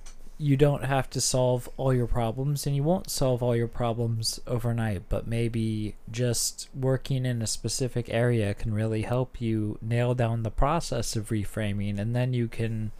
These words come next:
work towards applying it to bigger areas.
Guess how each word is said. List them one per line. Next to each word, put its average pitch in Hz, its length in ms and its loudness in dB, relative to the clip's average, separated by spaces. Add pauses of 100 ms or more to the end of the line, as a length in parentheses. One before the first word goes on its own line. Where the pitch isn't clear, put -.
(480)
work 139 280 2
towards 131 760 2
applying 120 520 -2
it 104 160 -2 (100)
to - 100 -4
bigger 104 480 0
areas. 95 920 -6